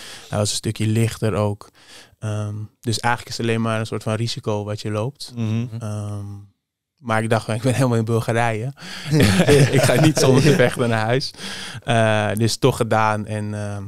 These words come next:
Speaker 1: ja, het was snel afgelopen.
Speaker 2: Ja.
Speaker 1: Ehm, dus het is oké, het had zo moeten zijn. Eh,
Speaker 2: Ja.
Speaker 1: ik heb de ring weer gevoeld, dat was het belangrijkste voor mij. Ik had een jaar niet gevochten natuurlijk.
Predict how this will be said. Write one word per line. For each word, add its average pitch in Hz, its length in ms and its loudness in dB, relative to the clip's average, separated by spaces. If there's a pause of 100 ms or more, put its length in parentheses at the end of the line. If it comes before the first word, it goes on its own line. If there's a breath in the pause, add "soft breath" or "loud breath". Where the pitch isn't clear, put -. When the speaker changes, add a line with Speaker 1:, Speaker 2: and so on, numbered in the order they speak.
(120)
Speaker 1:
ja, 113 160 -4
het 101 100 -4
was 104 120 -6
snel 113 200 0
afgelopen. 104 720 -6 (560 soft breath)
Speaker 2:
Ja. - 80 -10
Speaker 1:
Ehm, 101 200 -10 (420)
dus 110 180 -6
het - 80 -8
is - 140 -6
oké, 107 200 -6
het 107 160 -4
had 110 100 -2
zo 120 120 -2
moeten 110 200 -4
zijn. 107 440 -4
Eh, 104 160 -6
Speaker 2:
Ja. 98 260 -4
Speaker 1:
ik - 140 -8
heb 117 100 0
de 117 80 2
ring 113 200 4
weer 117 140 4
gevoeld, 117 200 -2
dat 120 100 2
was 117 80 0
het 113 100 -4
belangrijkste 113 420 -2
voor 110 80 -8
mij. 110 100 -4
Ik 104 60 -8
had 107 100 -6
een 110 60 -2
jaar 107 180 0
niet 110 140 -6
gevochten - 360 -8
natuurlijk. 107 480 -8